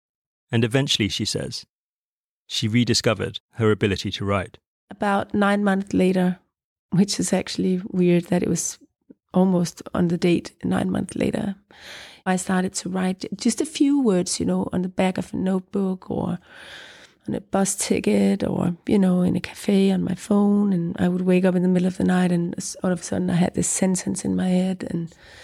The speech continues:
Speaker 2: so trying to cope with what happened and, and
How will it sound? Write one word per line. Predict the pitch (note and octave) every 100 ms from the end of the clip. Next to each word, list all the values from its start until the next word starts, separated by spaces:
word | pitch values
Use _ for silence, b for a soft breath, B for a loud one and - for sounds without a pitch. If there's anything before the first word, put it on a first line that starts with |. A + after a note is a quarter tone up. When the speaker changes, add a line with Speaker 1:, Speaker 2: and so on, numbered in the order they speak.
| B B B B
Speaker 2:
so | F3+
trying | E3+ A3 G#3+ A#3
to | A#3
cope | - - G#3+ G3+ -
with | G3 A#3
what | -
happened | F3+ F#3 F#3 - F#3+ F#3+ F#3+
and, | F3 F3 E3 b b b b b b _ _ -
and | - F3+ E3+ F3 F3+